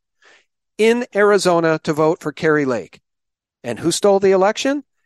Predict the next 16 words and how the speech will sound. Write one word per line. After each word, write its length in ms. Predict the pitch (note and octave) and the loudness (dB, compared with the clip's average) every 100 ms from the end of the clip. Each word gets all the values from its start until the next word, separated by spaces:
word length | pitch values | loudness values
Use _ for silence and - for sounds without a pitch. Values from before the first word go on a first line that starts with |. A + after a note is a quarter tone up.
| _ - | _ -6
Katie 300 | G3 G#3 F#3+ | -2 0 0
Hobbs. 500 | F3 C3 F2+ - - _ _ _ _ | 0 0 -2 -8 -18 _ _ _ _
Why? 420 | B2 E3+ C#4 D#4 _ _ | -2 0 0 -4 _ _
Because 220 | D3 D#3+ | -4 -2
she 140 | - | 0
was 120 | F#3 D#3 | -2 -2
the 80 | |
Secretary 580 | C#3 G3 E3+ F#3 F#3+ G3+ | -2 -2 0 -2 -2 -2
of 80 | B3+ | -2
State, 340 | - F#3+ E3+ - | -2 -2 -2 -4
and 140 | C#3+ | -6
she 180 | - D#3+ | -4 -4
never, 600 | D#3 F3+ A3+ G#3+ F#3 F3+ _ _ | -2 0 0 0 0 -2 _ _
ever 260 | G3 G3 E3+ | -2 0 0
stepped 360 | - F3 D#3+ | 0 -2 -2
down. 440 | F3 E3 D3 A2 | 0 0 -2 -4